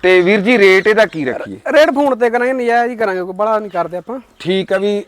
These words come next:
Speaker 1: ਰੇਟ ਫੋਨ ਤੇ ਕਰਾਂਗੇ,
Speaker 2: ਹਾਂ,
Speaker 1: ਉਹ ਜਾਇਜ਼
Speaker 2: ਫੋਨ ਤੇ।
Speaker 1: ਕਰਾਂਗੇ।
Speaker 2: ਜਾਇਜ਼ ਕਰਾਂਗੇ ਫੋਨ ਤੇ।
Speaker 1: ਓਕੇ,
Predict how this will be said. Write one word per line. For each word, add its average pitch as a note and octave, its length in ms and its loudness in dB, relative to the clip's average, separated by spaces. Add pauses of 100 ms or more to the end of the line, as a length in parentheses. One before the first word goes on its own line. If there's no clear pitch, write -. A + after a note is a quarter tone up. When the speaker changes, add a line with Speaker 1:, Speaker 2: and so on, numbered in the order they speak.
(120)
Speaker 1:
ਰੇਟ F3+ 260 0
ਫੋਨ F3+ 300 -6
ਤੇ G3 180 -4
ਕਰਾਂਗੇ, F3+ 320 -2
Speaker 2:
ਹਾਂ, G#3+ 60 2
Speaker 1:
ਉਹ G#3 60 0
ਜਾਇਜ਼ F3 280 2
Speaker 2:
ਫੋਨ E3+ 80 2
ਤੇ। F3 60 -4
Speaker 1:
ਕਰਾਂਗੇ। A2+ 340 -4
Speaker 2:
ਜਾਇਜ਼ A#3 300 0
ਕਰਾਂਗੇ F3 260 -10
ਫੋਨ D#3+ 240 -14
ਤੇ। D#3+ 220 -20
Speaker 1:
ਓਕੇ, C#3+ 600 -2